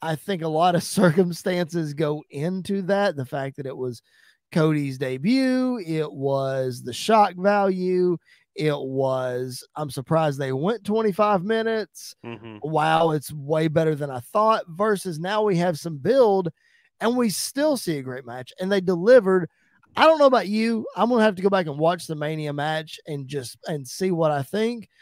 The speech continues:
Speaker 1: But this was an incredible match. Not only a kick, a,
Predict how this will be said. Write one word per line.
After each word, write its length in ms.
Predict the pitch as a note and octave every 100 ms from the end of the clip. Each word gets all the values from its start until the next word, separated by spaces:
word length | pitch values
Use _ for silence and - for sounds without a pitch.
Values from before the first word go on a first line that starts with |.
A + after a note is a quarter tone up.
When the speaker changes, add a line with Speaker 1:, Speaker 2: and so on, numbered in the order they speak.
| - _
Speaker 1:
But 300 | E3 F3+ C#3+
this 260 | D3+ A3+ -
was 200 | E3 C#3+
an 100 | C#3
incredible 800 | B2 - - D3+ E3 E3 C#3+ C3
match. 500 | C3+ C#3 C3+ C#3+ -
Not 200 | A#3 D#4
only 260 | C4+ F#3+ C#3+
a 80 | B2+
kick, 300 | - C#4+ F3+
a, 120 | D#3+